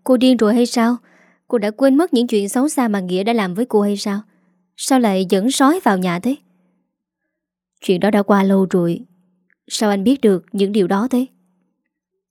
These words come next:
Nhã An nhíu mày nghi hoặc nhìn cậu.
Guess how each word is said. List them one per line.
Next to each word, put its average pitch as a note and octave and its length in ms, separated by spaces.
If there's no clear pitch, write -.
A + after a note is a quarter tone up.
Nhã G#3 180
An A#3+ 280
nhíu B3 160
mày B3 260
nghi G#3+ 240
hoặc G3+ 260
nhìn G3 260
cậu. E3+ 300